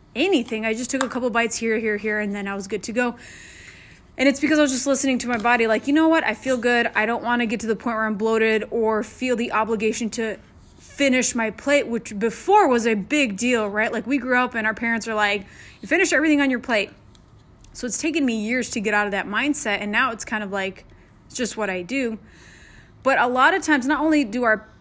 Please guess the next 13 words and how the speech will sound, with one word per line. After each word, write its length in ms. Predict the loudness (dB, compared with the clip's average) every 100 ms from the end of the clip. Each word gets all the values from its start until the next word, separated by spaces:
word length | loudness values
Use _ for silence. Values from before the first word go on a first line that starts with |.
| -8
does 180 | -4 -2
our 120 | -2
past 840 | -4 -6 0 4 4 4 -2 -8 -6
influence 680 | -4 -4 -4 -2 -2 -4 -6
our 440 | -4 -2 0 0 -2
food 340 | -4 4 4
decisions 540 | 6 2 0 0 -2 -2
and 120 | -4
finishing 380 | -4 -4 -4 -6
everything 240 | -6 -6
on 60 | -8
the 80 |
plate, 340 | -6 -2 -2